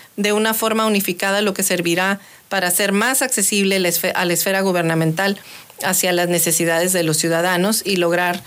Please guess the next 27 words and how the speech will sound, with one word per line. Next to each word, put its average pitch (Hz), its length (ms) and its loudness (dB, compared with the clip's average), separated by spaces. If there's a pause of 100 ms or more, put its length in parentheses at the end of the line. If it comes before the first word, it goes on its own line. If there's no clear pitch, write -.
(200)
prevenir 170 560 0
la 175 160 -2
corrupción. 160 580 -2 (600)
Otra 220 300 0
propuesta 220 520 0
bien 220 180 0
recibida 214 520 0
por 196 100 -4
los 180 160 0
burócratas 226 640 0
es 214 300 0 (200)
que 196 140 0
se 190 140 -2
impulsarán 220 640 0
políticas 208 460 -2
de 180 80 0
gobierno 180 380 0
abierto 226 500 0 (260)
y 202 120 -2
participación 190 760 -2
ciudadana, 196 640 0
retomando 196 840 0 (480)
los 185 260 0
cons-, 180 320 0
de 180 220 0
lo, 175 280 2
eh, 165 440 0